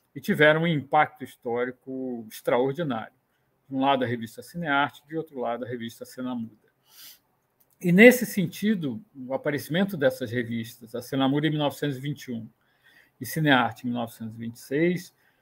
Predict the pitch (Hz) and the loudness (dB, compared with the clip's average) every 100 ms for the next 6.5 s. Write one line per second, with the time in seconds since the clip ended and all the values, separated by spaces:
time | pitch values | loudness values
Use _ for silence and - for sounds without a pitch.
0 | _ _ - 180 180 180 175 175 175 - | _ _ 2 4 4 6 4 4 -2 -4
1 | 175 185 196 185 175 175 - 240 262 - | 0 2 2 2 0 0 8 10 10 6
2 | 208 190 165 151 - 180 185 180 233 233 | 0 2 4 2 4 2 6 10 10 8
3 | 208 196 175 151 185 147 135 131 143 151 | -2 0 0 -2 -2 2 2 2 -2 -12
4 | - 143 127 123 - 139 139 135 123 170 | -10 -4 -4 -4 -6 -6 -6 -6 4 6
5 | 185 175 139 135 113 - 117 117 110 - | 6 2 -2 -4 -4 -8 -10 -10 -14 -18
6 | - - _ _ | -20 -20 _ _